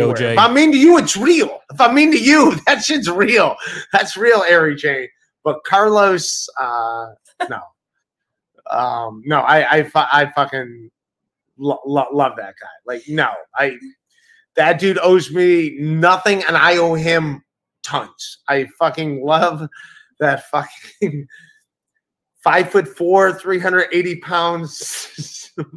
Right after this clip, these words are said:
Speaker 1: <laughs>
Speaker 2: I'm five ten.
Speaker 1: Pile of laundry. <laughs> He calls himself this. I never saw him. I don't know.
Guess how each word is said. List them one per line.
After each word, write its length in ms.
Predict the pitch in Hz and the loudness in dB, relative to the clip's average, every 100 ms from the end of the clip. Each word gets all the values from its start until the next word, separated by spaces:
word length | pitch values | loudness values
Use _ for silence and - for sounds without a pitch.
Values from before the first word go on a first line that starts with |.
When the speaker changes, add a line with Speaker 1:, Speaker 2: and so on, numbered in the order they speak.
| 156 | -20
Speaker 1:
<laughs> 400 | _ _ _ _ 143 | _ _ _ _ -10
Speaker 2:
I'm 120 | 156 | -10
five 520 | - 190 220 226 170 | -6 -4 -4 -6 -10
ten. 600 | - 127 202 233 151 92 - _ _ _ _ _ _ _ _ _ _ _ _ _ _ | -8 -6 -4 -4 -4 -8 -14 _ _ _ _ _ _ _ _ _ _ _ _ _ _
Speaker 1:
Pile 380 | 160 185 160 156 | -4 -2 -2 -2
of 60 | 151 | -2
laundry. 580 | 156 151 143 151 143 _ _ _ _ _ _ _ 240 | -4 -4 -6 -6 -8 _ _ _ _ _ _ _ -10
<laughs> 80 | 262 - 403 _ _ _ _ _ _ _ _ _ - | -10 -10 -20 _ _ _ _ _ _ _ _ _ -2
He 180 | 220 269 | 0 2
calls 300 | 240 277 254 | 4 4 4
himself 420 | 240 156 175 165 | 0 2 2 2
this. 220 | 139 - | -2 -2
I 100 | 151 | 0
never 260 | 196 226 214 | 2 2 2
saw 260 | 156 165 135 | 2 0 0
him. 180 | 123 - - | -6 -10 -4
I 140 | 151 | 0
don't 160 | 170 160 | 0 -2
know. 180 | 127 | -6